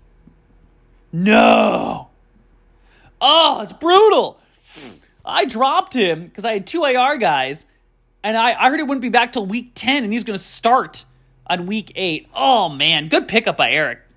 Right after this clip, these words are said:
Dang, I did not see that. So, good pickup for him. Um, Giovanni Bernard in the flex position, uh, should be decent. I think if, if Joe Mixon's not able to go,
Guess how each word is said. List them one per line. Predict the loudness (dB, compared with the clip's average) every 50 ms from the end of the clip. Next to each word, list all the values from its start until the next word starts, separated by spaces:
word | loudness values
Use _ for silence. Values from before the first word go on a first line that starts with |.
| _ _ -4
Dang, | -2 -2 -2 0
I | -2 -4
did | -4 -4 -4
not | -2 -2 -2 -4
see | -6 -12 -8 -6
that. | -4 -4 -4 -6 _ -20 -20 -20 -20 -20 -20 _ -4
So, | -2 0 4
good | 4 4 4 2
pickup | 2 0 0 0
for | 0 0
him. | 0 0 0 -2 -4 -10 -16 -20 -20 -20 _ -8 0 2
Um, | 4 4 4 4 2 -2 -4 -8 -6
Giovanni | -4 -2 0 0 2 0 0 0
Bernard | 0 2 2 2 2 2 0
in | -2 -4 -4 -2 -2
the | -2 -2
flex | 0 0 0 0 -2
position, | -4 -6 -6 -6 -6 -6 -6 -8 -8 -10 -14 -20 _ -20 -6 _
uh, | 2 4 4 4 4 2
should | 0 -4 -8 -18 -20 -10 -8 -6 -4 -4
be | -4 -4
decent. | -2 -2 -2 -2 -2 -2 -4 -4 -4 -2
I | -2 -2
think | -2 -2 -4 -4
if, | -4 -4 -4
if | -6 -6 -4
Joe | -2 -2 -2
Mixon's | -2 -4 -6 -6 -4
not | -2 -2 -2
able | -2 -4 -6
to | -4 -2
go, | 0 0 0 0 -2